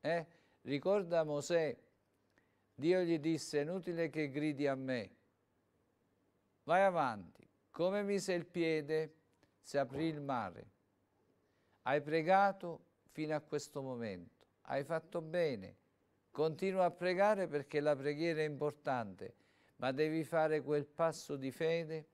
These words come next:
per vedere come lo Spirito Santo opera. Mosè, come mise il piede, si levò un gran vento,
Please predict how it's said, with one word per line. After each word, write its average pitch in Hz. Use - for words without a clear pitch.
per 120
vedere 135
come 165
lo 139
Spirito 127
Santo 117
opera. 101
Mosè, 151
come 156
mise 180
il 165
piede, 196
si -
levò 151
un 156
gran 160
vento, 101